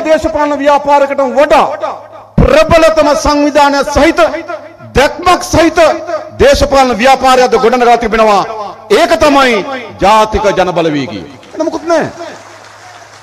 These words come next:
හැබැයි දෙදහස් දහනමය ගත්තොත් මහින්ද ඉන්නවා, සජිත් ඉන්නවා, අපිත් යාන්තම් ඉන්නවා. එහෙමනේ.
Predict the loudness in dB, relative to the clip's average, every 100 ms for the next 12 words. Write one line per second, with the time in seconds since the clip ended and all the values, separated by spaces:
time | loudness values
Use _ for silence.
0 | -20 -20 -20 -20 -20 -20 -20 -20 -10 -4
1 | -2 -4 -6 -14 -16 -20 -10 -6 0 -2
2 | 0 -4 -2 -2 0 0 0 -2 -2 -12
3 | -16 -18 -20 -20 _ _ _ -20 -16 -12
4 | -6 -6 -4 -6 -10 -20 -20 -20 _ _
5 | -16 -14 -16 -14 -12 -8 -6 -8 -14 -20
6 | -20 _ -18 -16 -10 -10 -10 -12 -12 -12
7 | -16 -20 -20 -20 -20 -20 _